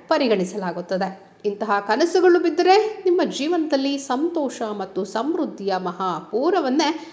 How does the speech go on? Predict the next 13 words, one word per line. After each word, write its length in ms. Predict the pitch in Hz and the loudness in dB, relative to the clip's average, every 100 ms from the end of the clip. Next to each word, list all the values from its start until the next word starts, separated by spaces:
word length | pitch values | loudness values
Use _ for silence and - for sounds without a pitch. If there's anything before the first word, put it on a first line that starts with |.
| - - | -14 0
ಹರಿಸುತ್ತದೆ. 840 | 269 202 196 185 190 185 - - - | 2 4 0 -4 -2 -4 -6 -20 -10
ಇದರಿಂದ 400 | 202 185 190 269 311 302 - - | -6 -4 -2 4 2 2 -8 -4
ನಿಮ್ಮ 180 | 233 240 - | -2 -2 -2
ಆರ್ಥಿಕ 440 | 269 359 - 285 202 | 0 0 -2 -2 -2
ಸ್ಥಿತಿಯು 460 | 196 - 220 330 311 | -2 -8 0 2 2
ತುಂಬಾನೇ 640 | - - 302 247 214 196 | -2 -2 2 2 2 0
ಚೆನ್ನಾಗಿರುತ್ತದೆ 920 | 196 220 302 349 240 208 - 180 175 | -2 -2 0 0 0 -2 -4 -4 -4
ಎಂದು 460 | 170 214 277 262 - - - | -4 -2 -2 -2 -12 -20 -6
ಸ್ವಪ್ನಶಾಸ್ತ್ರ 720 | 330 330 226 - 165 - - 226 | -4 0 -2 -2 -6 -8 -14 -4
ಹೇಳಿದೆ. 540 | 330 330 214 - - - - _ _ _ _ _ - 202 | 0 0 0 -4 -12 -20 -20 _ _ _ _ _ -6 4
ದೇವರು 560 | 277 330 330 311 262 | 6 6 2 2 2
ದೇವತೆಗಳ 520 | 208 262 302 285 202 190 | 4 4 2 -2 -4 -6
ಕನಸು. 600 | 349 359 285 - - - | -2 0 -2 -6 -14 -20